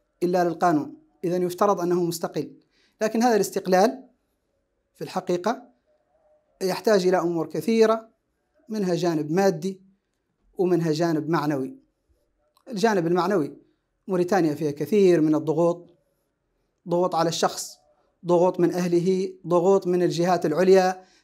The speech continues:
تدخل. إذن الاستقلال صعب، لكن هذا الموضوع موكل إلى القاضي وإلى شخصية القاضي وإلى، وكذلك نثمن كون السيد رئيس الجمهورية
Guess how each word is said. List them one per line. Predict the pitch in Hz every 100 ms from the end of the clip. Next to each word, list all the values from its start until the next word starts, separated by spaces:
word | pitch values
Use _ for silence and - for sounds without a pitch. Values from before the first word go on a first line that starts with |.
| _
تدخل. | 180 165 175 151 - 202 - -
إذن | 175
الاستقلال | 190 185 208 208 208 196 180 -
صعب، | 220 165 156
لكن | 180 196
هذا | 190 208
الموضوع | 202 196 196 247 302 294 _ _ _ _ _ _ -
موكل | 226 240 208
إلى | 190 175
القاضي | 165 - 180 185 262
وإلى | 196 160 156
شخصية | 165 - 156 147
القاضي | 139 180 180 185 202
وإلى، | 147 139 139 131 _ _ _
وكذلك | - 190 214 214 208
نثمن | 202 190 190 180 226 214 185
كون | 196 185 160
السيد | 151 190 175
رئيس | 165 165
الجمهورية | 160 156 156 151 185 233 -